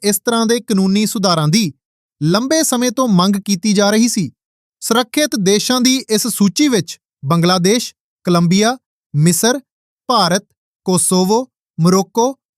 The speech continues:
ਅਤੇ ਟਿਊਨੀਸੀਆ ਸਮੇਤ ਹੋਰ ਦੇਸ਼ ਸ਼ਾਮਲ ਹਨ। ਹੁਣ ਇਹਨਾਂ ਦੇਸ਼ਾਂ ਦੇ ਨਾਗਰਿਕਾਂ ਵੱਲੋਂ ਦਿੱਤੀਆਂ ਅਰਜ਼ੀਆਂ ਨੂੰ ਫਾਸਟ ਟਰੈਕ ਪ੍ਰਕਿਰਿਆ ਰਾਹੀਂ ਦੇਖਿਆ ਜਾਵੇਗਾ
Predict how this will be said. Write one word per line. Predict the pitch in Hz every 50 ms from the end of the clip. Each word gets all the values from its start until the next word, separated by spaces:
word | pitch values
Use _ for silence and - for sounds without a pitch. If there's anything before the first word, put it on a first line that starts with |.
| - 220
ਅਤੇ | 226 269 302 302
ਟਿਊਨੀਸੀਆ | - - 254 254 277 302 330 269 - 285 302 294 -
ਸਮੇਤ | - 233 233 240 254 240 240
ਹੋਰ | 160 170 196 247 302 277
ਦੇਸ਼ | 214 196 220 220 208 -
ਸ਼ਾਮਲ | - 208 185 170 165 151
ਹਨ। | 147 190 175 135 123 - _ _ _ _ _ _ _ -
ਹੁਣ | 220 285 311
ਇਹਨਾਂ | 262 226 240 262 294 311 320
ਦੇਸ਼ਾਂ | 233 202 226 233 - - 247 254
ਦੇ | 240 262 262
ਨਾਗਰਿਕਾਂ | 233 190 175 175 175 175 190 190 - 220 214 208
ਵੱਲੋਂ | 202 196 202 202 190
ਦਿੱਤੀਆਂ | 175 170 - 196 190 190 196 196 - - 165
ਅਰਜ਼ੀਆਂ | 156 139 147 175 233 285 285
ਨੂੰ | 247 170 123 - _ _ _ _ _ _ _ _
ਫਾਸਟ | - - 202 220 262 302 285 - -
ਟਰੈਕ | - 262 262 - -
ਪ੍ਰਕਿਰਿਆ | 226 - 240 226 - 240 214 220 220 214
ਰਾਹੀਂ | 208 190 180 208 180
ਦੇਖਿਆ | 151 156 147 - - 180 180
ਜਾਵੇਗਾ | 165 180 185 185 208 208 208 226 262